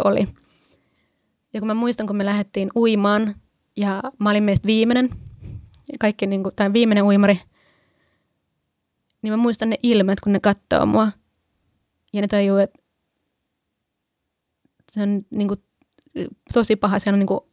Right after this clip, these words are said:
aikuisia isoja miehiä, jotka on tosi niinku, ää, lihaksikkaita ja vahvoja uimareita ja ne hytisee kylmästä ja niitä on pur-, niinku, tai siis polttanut meduusat ja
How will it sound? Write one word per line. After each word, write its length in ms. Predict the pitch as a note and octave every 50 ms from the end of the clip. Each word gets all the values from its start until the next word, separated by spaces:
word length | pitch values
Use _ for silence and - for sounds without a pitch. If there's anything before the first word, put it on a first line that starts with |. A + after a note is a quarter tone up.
| _ _ _ _
aikuisia 600 | - G#3 A3 A3+ G#3+ A3 G#3+ G3+ - G#3+ G3 -
isoja 260 | G#3+ - G#3 G3 G3
miehiä, 400 | G3 G3 G3 G3 G3 G3 G3 G3 G3
jotka 200 | G3 - - G3+
on 120 | G3 G3 G3
tosi 300 | G#3 G3+ - G#3 G3 G3
niinku, 380 | G3 F#3+ G3+ F#3+ - - - - _ _ _ _ _ _ _ _ _ _ _ _ - -
ää, 240 | G3 F#3+ F#3+ F#3+
lihaksikkaita 580 | G3 G#3 F#3 F#3+ - - G#3+ - - G3 F#3+ G3
ja 80 | G3 F#3
vahvoja 340 | F#3+ F3+ F3+ F#3 F#3+ F#3+ - F#3+
uimareita 500 | F#3+ F#3 F#3+ G3 G3 G3+ G3 F#3+ G3+ G3
ja 100 | G3 G3
ne 200 | G3 G3 F#3 F3
hytisee 400 | G3+ F#3+ G3 F#3 - F#3+ F#3+ F3+
kylmästä 560 | - G3 F#3+ F#3+ F#3+ G3 G3 F3 - - F#3+
ja 300 | F#3+ F#3+ G3 F#3+ G3 G3+
niitä 260 | G3+ F#3+ F#3+ - G3+
on 60 | G3
pur-, 240 | F3+ F#3+ F#3+ - B3+ B3+
niinku, 300 | A3+ G3 G3 F#3+ - - - -
tai 140 | - G3+ G3
siis 240 | - G3 - - - -
polttanut 380 | - G3 G3 - - G3 G3 G3
meduusat 460 | F#3+ F#3+ F#3 F#3+ G3 G3+ - G#3 - -
ja 160 | - G#3+ G3